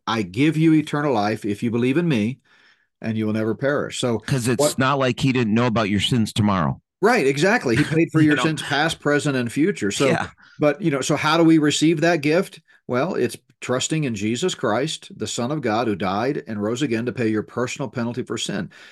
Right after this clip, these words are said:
Speaker 1: It's Jesus Christ alone. You can't trust in Jesus and the church or and religion or and your heritage. It's trusting in Jesus, abandoning your faith in anything and everything else and saying,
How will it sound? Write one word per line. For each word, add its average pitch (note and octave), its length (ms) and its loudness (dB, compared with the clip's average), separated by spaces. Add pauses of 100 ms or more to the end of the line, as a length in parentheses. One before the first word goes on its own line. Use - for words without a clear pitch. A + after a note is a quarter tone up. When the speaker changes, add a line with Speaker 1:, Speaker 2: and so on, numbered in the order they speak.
(120)
Speaker 1:
It's - 240 -8
Jesus B2 500 -4
Christ C#3+ 320 -2
alone. D#3 300 2
You G#2 100 0
can't C#3 260 -4
trust D3+ 300 -2
in D3 100 0
Jesus C3+ 520 0
and C#3 340 -4
the C#3+ 80 0
church C3 480 -2
or C#3 120 -2
and C3+ 240 -2
religion B2+ 540 0
or A#2 120 -2
and B2 200 -4
your C3+ 140 0
heritage. A#2+ 640 -2 (340)
It's - 160 -8
trusting D3 520 -4
in C#3+ 100 -4
Jesus, G#2+ 340 -2
abandoning D#3 680 -2
your E3 140 0
faith C#3+ 320 0
in G#2+ 100 -2
anything F3+ 440 -2
and D#3+ 100 0
everything D#3+ 280 0
else A#2+ 220 -4
and A2+ 100 -6
saying, A#2 320 -4